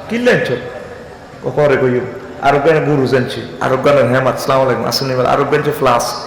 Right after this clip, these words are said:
"কি রে, এটা কি তাই?" ও হরে কই, যদি আবার বেগ করে কয়, "আরে মারবে, কথা কম লাগবে না, এটি দেই ডরে শেষ।" সত্যি, এটা ওয়াজের জন্য বলি না, আমি ইনজেকশনের সুই দেখলে আমার হার্টবিট বাড়ি যায়।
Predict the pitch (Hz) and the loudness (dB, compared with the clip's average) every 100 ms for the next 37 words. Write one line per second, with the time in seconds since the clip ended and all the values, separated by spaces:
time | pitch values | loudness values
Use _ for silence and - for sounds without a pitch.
0 | - 240 269 240 226 185 - - - - | -2 2 4 4 2 2 0 0 -6 -12
1 | - - - 127 143 120 123 120 113 - | -14 -16 -4 2 4 4 2 0 -2 -8
2 | - - - 139 185 185 151 143 147 147 | -12 -14 -4 0 4 4 4 4 2 2
3 | 170 170 147 143 143 - - - - - | 2 2 2 2 2 -2 -8 -14 -10 0
4 | 180 208 202 160 151 156 156 - 143 135 | 4 4 4 4 4 4 4 4 4 4
5 | 131 123 139 151 156 127 143 151 143 131 | 2 2 2 2 0 2 2 2 4 4
6 | 113 104 113 110 - - - - 190 - | 4 2 0 0 -4 -10 -14 -14 -14 -14
7 | - - - - - - - - - 220 | -14 -14 -14 -16 -18 -20 -20 -4 0 2
8 | 220 185 214 202 175 160 143 147 135 123 | 2 2 4 6 6 4 4 2 4 4
9 | 131 139 170 160 156 - 185 185 - 190 | 4 4 4 2 2 2 0 0 0 0
10 | 165 160 156 151 139 123 123 131 117 113 | 0 0 2 2 4 2 2 0 2 2
11 | 110 110 | 2 -2